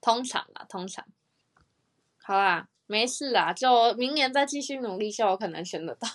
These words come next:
<laughs> 只能跟你这样说。如何？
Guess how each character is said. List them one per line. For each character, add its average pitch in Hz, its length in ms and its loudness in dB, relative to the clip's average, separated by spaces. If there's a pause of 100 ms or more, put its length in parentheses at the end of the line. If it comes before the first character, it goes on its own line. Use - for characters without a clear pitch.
(260)
<laughs> - 360 -20
只 - 200 -8
能 196 140 -4
跟 220 200 -4
你 180 140 -4
这 190 120 -4
样 190 180 -6
说。 175 320 -10 (840)
如 226 200 0
何？ 214 380 2